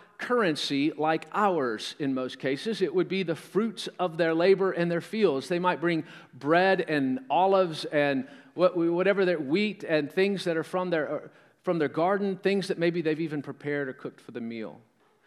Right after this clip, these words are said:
So they're bringing the fruits of their labor, just as we bring the fruits of our labor in the offering, and it comes up to the table, and our lives are then joined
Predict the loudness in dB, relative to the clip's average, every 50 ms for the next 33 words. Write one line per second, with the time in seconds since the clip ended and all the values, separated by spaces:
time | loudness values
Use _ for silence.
0 | _ -20 -20 -18 _ 2 2 4 6 4 4 4 4 4 4 4 2 2 2 0
1 | -2 -2 -6 -8 0 4 4 4 4 4 0 0 0 2 4 4 4 4 4 6
2 | 6 6 6 4 4 2 2 2 0 -2 0 2 0 0 0 -2 -2 -2 0 2
3 | 2 2 2 2 -2 -2 0 -2 -2 -2 -2 -4 -2 -2 0 0 0 2 2 4
4 | 4 4 4 2 0 0 0 -4 -8 -18 -20 _ _ _ _ _ _ _ 0 2
5 | 2 4 2 2 2 2 0 -2 -2 -2 -2 0 0 0 -4 -6 -10 -16 -20 _
6 | _ _ _ _ _ _ _ _ _ _ _ -6 -6 -6 -2 -4 -2 0 2 0
7 | 0 0 -2 -6 -6 -6 -4 -2 0 0 0 0 -2 -4 -6 -10 -18 -20 -20 -20
8 | -10 -6 -6 -4 -4 -2 0 2 2 2 2 2 2 2 0 0 0 -2 -2 0
9 | -2 -2 -2 -4 -4 -2 0 0 0 0 0 -2 -2 -4